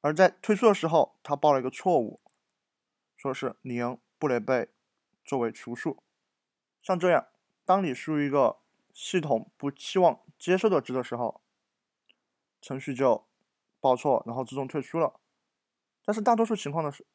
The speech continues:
我们是不希望这样的。我们是希望它即便输入零的时候，它能有一句温馨的提示，然后你可以继续输入，而不是粗暴的退出了程序。那我们应该怎么处理呢？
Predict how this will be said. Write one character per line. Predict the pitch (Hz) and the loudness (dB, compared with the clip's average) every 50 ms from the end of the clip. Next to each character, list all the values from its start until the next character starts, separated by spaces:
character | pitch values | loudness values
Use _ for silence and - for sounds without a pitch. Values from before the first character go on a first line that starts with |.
| _ _ _ | _ _ _
我 | - 135 | -8 -6
们 | 131 143 139 | -6 -6 -8
是 | 185 | -8
不 | 160 160 | -8 -8
希 | 170 - - | -8 -2 0
望 | 208 190 | 0 0
这 | 170 160 | 0 0
样 | 139 120 95 | -2 -2 -4
的。 | - - _ _ _ _ _ _ _ _ _ _ _ _ _ _ _ _ _ _ _ _ _ _ _ | -8 -16 _ _ _ _ _ _ _ _ _ _ _ _ _ _ _ _ _ _ _ _ _ _ _
我 | - 143 | -10 -8
们 | 151 175 | -6 -2
是 | 202 214 | -2 -2
希 | 202 233 | 0 4
望 | 247 233 220 180 | 6 6 6 4
它 | 196 220 214 214 | 4 0 0 -2
即 | 202 - 214 | -2 -4 0
便 | 190 214 214 185 | 2 4 4 2
输 | - - 226 | 0 -4 0
入 | 226 214 | 0 0
零 | 170 147 | 0 0
的 | 156 190 | 0 -2
时 | 196 - 185 | -2 0 0
候， | 180 180 151 - - _ _ _ _ _ _ _ _ _ _ _ _ _ | 0 0 0 0 -2 _ _ _ _ _ _ _ _ _ _ _ _ _
它 | - 196 | -2 0
能 | 180 165 120 - _ _ _ _ _ _ _ _ _ _ _ | 0 0 0 -2 _ _ _ _ _ _ _ _ _ _ _
有 | _ 139 135 131 | _ -2 -2 -2
一 | 131 131 | -2 -2
句 | 139 156 | -2 0
温 | 165 185 | 0 0
馨 | 190 220 220 | 2 2 0
的 | 196 | -2
提 | 151 - 139 151 | -2 -2 -6 -6
示， | - 214 202 - - _ | 0 0 -2 -2 -2 _
然 | _ 117 127 | _ -6 -4
后 | 151 151 | -4 -4
你 | 139 | -4
可 | 135 156 | -4 -4
以 | 143 | -4
继 | 147 180 185 | -4 -4 -6
续 | 170 151 | -6 -6
输 | - - | -4 -4
入， | 190 196 190 - - _ _ _ _ _ _ _ | -2 -2 -2 -2 -4 _ _ _ _ _ _ _
而 | 127 135 | -6 -6
不 | 147 | -2
是 | 175 185 - | -4 -6 -6
粗 | - - - - 208 | -6 -8 -4 -2 4
暴 | 185 202 165 | 6 6 6
的 | 127 | 6
退 | - - 202 | 2 -2 -2
出 | 160 - | 0 2
了 | 214 190 | 0 0
程 | 165 - - - | 0 -4 -12 -14
序。 | - - - - _ _ _ _ _ _ _ _ _ _ _ _ _ _ _ _ _ | -14 -18 -20 -20 _ _ _ _ _ _ _ _ _ _ _ _ _ _ _ _ _
那 | 165 | -2
我 | 156 | -2
们 | 143 143 | -2 -2
应 | 147 | -4
该 | 156 | -6
怎 | 135 131 | -6 -6
么 | 110 107 | -10 -10
处 | - - | -10 -10
理 | 123 107 | -10 -10
呢？ | 95 - | -12 -14